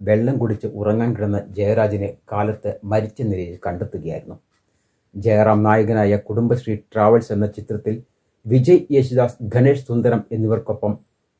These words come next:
തപ്പും തകിലടി എന്ന ഗാനം ആലപിച്ചാണ് ജയരാജ് ചലച്ചിത്ര പിന്നണി ഗാനരംഗത്തെത്തിയത്. മൂന്ന് പതിറ്റാണ്ടോളമായി സംഗീത മേഖലയിൽ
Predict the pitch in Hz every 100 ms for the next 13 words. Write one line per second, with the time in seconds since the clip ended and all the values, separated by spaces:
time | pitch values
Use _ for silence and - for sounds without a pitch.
0 | - 131 127 165 160 - 131 127 139 123
1 | 120 - 120 107 107 101 113 131 120 110
2 | 120 117 - 98 92 - 107 101 101 101
3 | - _ - 110 120 123 - 107 - 107
4 | 104 107 101 104 98 92 82 - - -
5 | - - - _ _ _ _ _ _ -
6 | 104 113 117 - - 110 110 127 120 117
7 | 113 107 101 - - 110 117 131 120 107
8 | 107 117 113